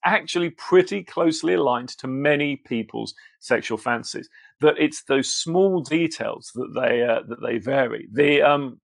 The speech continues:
the, I remember, the one that I remember most clearly of all the fourteen thousand that I had to look through,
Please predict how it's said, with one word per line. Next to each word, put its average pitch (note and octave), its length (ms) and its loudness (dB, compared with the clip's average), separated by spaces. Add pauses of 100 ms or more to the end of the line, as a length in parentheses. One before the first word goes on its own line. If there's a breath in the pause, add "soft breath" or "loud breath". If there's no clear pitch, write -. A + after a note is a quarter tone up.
(580)
the, C3+ 260 0 (100)
I D3+ 120 4
remember, E3 440 2
the C#3+ 100 -2
one G3+ 220 4
that G3 100 4
I G3 60 6
remember D3+ 420 0
most C#3+ 480 0
clearly A#2 300 -6
of G#2+ 80 -6
all D3 260 4
the B2 220 2 (280 soft breath)
fourteen B2 380 -2
thousand A#2 500 -2
that A#2 120 -2
I A#2 80 2
had A#2 180 -4
to A#2+ 120 -6
look - 200 -2
through, A2+ 240 -8